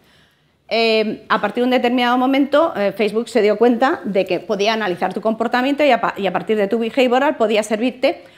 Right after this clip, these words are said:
como dicen ellos, contenido que sea de más interés para ti. En realidad es contenido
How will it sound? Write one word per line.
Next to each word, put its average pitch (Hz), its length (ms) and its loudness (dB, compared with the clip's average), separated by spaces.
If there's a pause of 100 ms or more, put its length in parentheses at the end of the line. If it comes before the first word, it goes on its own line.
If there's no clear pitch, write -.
(120)
como 185 180 -2
dicen 196 260 -4
ellos, 240 380 -2 (300)
contenido 294 480 2
que 233 120 0
sea 262 240 0
de 220 180 0
más 226 300 0
interés 202 320 -2
para 151 240 -4
ti. - 160 -12 (1120)
En 247 100 0
realidad 233 380 2
es 311 80 -2
contenido 285 560 2